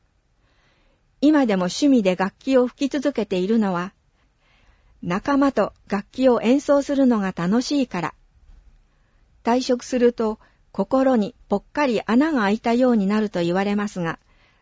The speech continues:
角谷さんはそんなことは全くありませんでした。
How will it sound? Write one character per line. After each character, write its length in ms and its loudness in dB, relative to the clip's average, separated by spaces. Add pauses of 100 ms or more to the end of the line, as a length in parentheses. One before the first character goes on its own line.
角 280 2
谷 140 0
さ 180 -4
ん 80 -4
は 220 -6 (180)
そ 220 0
ん 80 6
な 120 2
こ 120 -4
と 120 -4
は 120 -4
全 400 -6
く 120 0
あ 80 0
り 120 2
ま 120 2
せ 140 0
ん 80 4
で 120 -2
し 100 -12
た。 160 -10